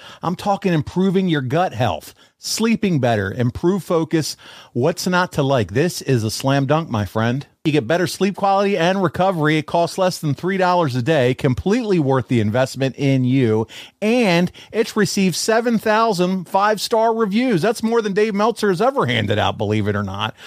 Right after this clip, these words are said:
Right now, it's time to reclaim your health and arm your immune system with convenient daily nutrition. It's just one scoop in a cup of water every day. That's it. No need for a million different pills and supplements to look out for your health.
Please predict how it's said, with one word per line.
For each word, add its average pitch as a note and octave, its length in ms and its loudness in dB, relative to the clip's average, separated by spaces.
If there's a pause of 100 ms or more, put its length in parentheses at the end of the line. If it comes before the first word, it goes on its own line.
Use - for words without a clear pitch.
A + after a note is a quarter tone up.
(280)
Right F#3+ 320 0
now, E3 300 2
it's C#3 160 -4
time E3 220 2
to D3+ 40 -2
reclaim C#3 420 0
your E3+ 180 2
health D#3 300 0
and A#2+ 120 2
arm D#3+ 280 0
your E3 180 2
immune D#3 280 0
system B2 400 -2
with A#2 160 0
convenient C3 640 0
daily C#3+ 340 0
nutrition. E3+ 640 -2 (260)
It's C#3+ 180 0
just D#3 200 2
one E3+ 240 2
scoop G#3 340 0
in D#3 80 2
a C3+ 80 2
cup F3 260 0
of D#3+ 120 -2
water C3+ 320 2
every C3 400 0
day. F2+ 280 0
That's A2+ 280 -2
it. F2 200 0 (320)
No A#2 140 2
need B2 240 2
for A#2 140 -2
a - 20 2
million C3+ 360 2
different A#2 320 0
pills E3 360 0
and A2 140 -2
supplements D#3 560 -2
to A#2 100 -2
look C#3 220 0
out D#3 200 0
for A#2+ 80 -4
your G2 140 -2
health. C3+ 340 0